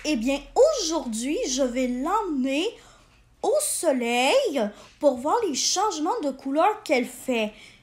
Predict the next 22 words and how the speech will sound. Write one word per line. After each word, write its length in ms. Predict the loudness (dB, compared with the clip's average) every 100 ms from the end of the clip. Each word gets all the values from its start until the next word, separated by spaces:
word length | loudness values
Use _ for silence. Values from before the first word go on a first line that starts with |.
| _ -2
Et 160 | 0
si 300 | 0 -2 -2 0 0
vous 140 | 0
voulez 180 | 2 2
savoir 520 | 2 0 0 0 -2
dans 220 | 0 -2 -4 -6
quelle 400 | 2 2 2 -4
vidéo 280 | -2 2 2 2
je 140 | 0 -2
l'ai 180 | -2
déballée, 680 | -2 2 2 2 -2 -2 -2 -2 -4
eh 100 | -4
bien, 180 | -2 -2
c'est 440 | -2 -2 -2 -4 2
ultra 480 | 8 8 6 -2 -2
simple. 640 | 0 -4 -2 -2 -2 -6 -18 -20 -20 -14
C'est 240 | -8 -4 0
dans 160 | 2
la 160 | 2 0 -4 -2
toute 280 | 0 0 0
dernière 540 | 0 0 0 0 -2
vidéo 800 | -4 -4 -6 -2 0 2 2 2